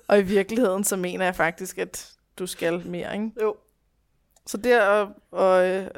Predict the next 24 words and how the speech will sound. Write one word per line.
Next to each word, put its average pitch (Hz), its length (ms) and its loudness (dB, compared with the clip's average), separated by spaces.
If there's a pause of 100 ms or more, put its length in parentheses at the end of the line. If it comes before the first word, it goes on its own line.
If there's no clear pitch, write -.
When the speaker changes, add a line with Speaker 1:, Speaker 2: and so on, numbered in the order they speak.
(120)
Speaker 1:
at 202 140 4
lukke 214 300 4
den 214 100 -6
der, 196 240 -2 (1080)
det 220 80 2
er 214 40 2
meningen, 233 520 4
det 208 100 -2
skal 202 200 -6
frigive 214 520 -4
noget 180 200 0
energi 185 580 -8
de - 100 -10
andre 196 300 -4
dage, 175 520 -6 (100)
Speaker 2:
Ja. 202 120 -10 (680)
Speaker 1:
hvor 185 200 2
der 180 160 -2 (120)
ikke 220 220 -4
skal - 180 -6
noget 180 220 -2
ind, 180 160 -8
som 180 200 -10
siger, 175 340 -4